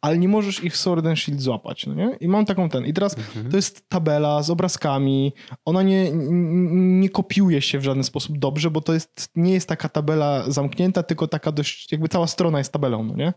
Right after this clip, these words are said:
Speaker 2: Mhm.
Speaker 1: I próbowałem to skopiować w dobry sposób do notatek aplowskich i się po prostu nie dało. A i w Evernote po prostu zrobiłem, "A dobra, zapisz całą stronę do H T M L-a i wrzuć jako notatka, nara, gotowe", no nie?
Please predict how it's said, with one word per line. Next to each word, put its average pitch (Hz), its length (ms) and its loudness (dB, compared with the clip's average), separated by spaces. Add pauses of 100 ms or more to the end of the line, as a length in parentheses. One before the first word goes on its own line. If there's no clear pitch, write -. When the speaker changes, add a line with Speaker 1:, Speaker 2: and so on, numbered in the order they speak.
(580)
Speaker 2:
Mhm. 117 260 0
Speaker 1:
I 175 140 2
próbowałem 190 380 2
to 170 100 0
skopiować 165 420 0
w 151 40 -4
dobry 156 240 2
sposób 156 400 -2
do 147 100 2
notatek 143 480 -2
aplowskich 139 480 -2
i - 40 -4
się - 140 0
po 214 100 2
prostu 208 260 0
nie 180 120 4
dało. 123 320 0
A 139 60 0
i 165 40 0
w 180 80 -2
Evernote 185 420 2
po 170 80 -2
prostu 165 140 0
zrobiłem, 175 240 2
"A - 20 4
dobra, 170 180 4
zapisz 160 300 0
całą 139 160 0
stronę 147 220 0
do 135 80 0
H 139 120 -2
T 139 120 0
M 139 120 2
L-a 143 180 2
i 143 40 2
wrzuć 143 220 -2
jako 135 180 0
notatka, 127 400 -2
nara, 123 320 0
gotowe", 117 400 -2
no 120 60 -6
nie? 175 120 0